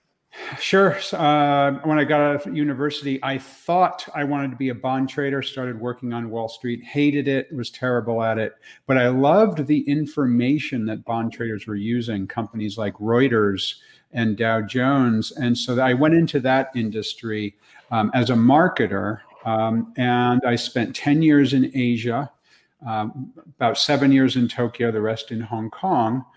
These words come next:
Um, uh, and then came back. Um, I live outside of Boston and worked for technology companies here, always focused on this idea of real-time information.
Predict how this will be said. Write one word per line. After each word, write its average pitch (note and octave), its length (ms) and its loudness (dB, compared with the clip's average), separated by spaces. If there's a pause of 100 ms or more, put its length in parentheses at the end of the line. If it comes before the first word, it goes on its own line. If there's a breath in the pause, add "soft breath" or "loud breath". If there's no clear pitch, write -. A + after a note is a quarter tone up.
(340 soft breath)
Um, A#2 280 -4 (120)
uh, A#2+ 300 -2
and B2 80 2
then C3 160 4
came C3 240 2
back. A#2+ 540 -2
Um, A2 440 -2
I A#2 80 -8
live A2+ 160 -6
outside A2+ 440 -2
of G#2+ 180 -10
Boston A#2+ 720 0
and A2+ 200 -2
worked A2+ 280 -2
for A2 400 -2
technology A2 680 -4
companies A2 480 -8
here, F#3+ 480 4 (240 loud breath)
always F#3+ 340 4
focused D#3 580 0
on C3 140 2
this B2 200 0
idea A#2+ 320 -2
of G#2 120 -10
real-time A#2 540 -4
information. G2+ 720 -8